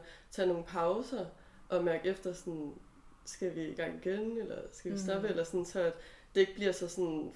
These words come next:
Speaker 1: fra A til B, men at der ligesom er nogle sådan stops på vejen, hvor at, at energien lige går ned, og så kan den gå op igen, og så
Speaker 2: Mm.
Speaker 1: går den ned, og, og så, så kan man lige ligge der og mærke efter, og så, øh, ej, så nu, nu ligger vi lige bare lige sådan,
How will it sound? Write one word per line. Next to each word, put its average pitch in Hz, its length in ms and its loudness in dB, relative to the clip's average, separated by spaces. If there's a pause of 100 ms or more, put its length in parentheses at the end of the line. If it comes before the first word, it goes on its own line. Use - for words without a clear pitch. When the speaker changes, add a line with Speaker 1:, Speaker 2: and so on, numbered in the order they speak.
Speaker 1:
fra 160 280 0
A 196 140 4
til 185 140 -2
B, - 120 -6 (260)
men 170 120 2
at 165 100 2 (200)
der 170 100 2
ligesom 180 240 0
er 170 40 4
nogle 165 260 0
sådan 165 260 -4
stops 208 540 -4
på 185 80 -4
vejen, 190 380 0
hvor 165 140 0
at, 156 120 -6 (400)
at 185 140 4
energien 180 440 4
lige 175 120 -2
går 165 80 0
ned, 196 220 6
og 170 140 4
så 202 100 0
kan 190 100 -2
den 165 100 -2
gå - 80 -6
op 175 140 0
igen, 202 440 0
og 208 80 -2
så 196 100 -4
Speaker 2:
Mm. 196 60 -4
Speaker 1:
går 190 80 -4
den 175 180 -2
ned, 202 240 2
og, 170 180 0 (540)
og 190 80 2
så, 190 120 0 (200)
så 208 140 -4
kan 202 120 2
man 185 100 4
lige 180 140 -6
ligge 180 240 -2
der 202 100 6
og 165 180 4
mærke 165 260 -2
efter, 202 340 0
og 185 60 0
så, 196 260 0 (880)
øh, 175 280 0 (380)
ej, 180 200 2
så 185 380 0
nu, 196 280 0 (260)
nu 196 100 -2
ligger 185 200 2
vi 180 60 -4
lige 175 140 -6
bare 170 140 -2
lige 180 120 -6
sådan, - 220 -10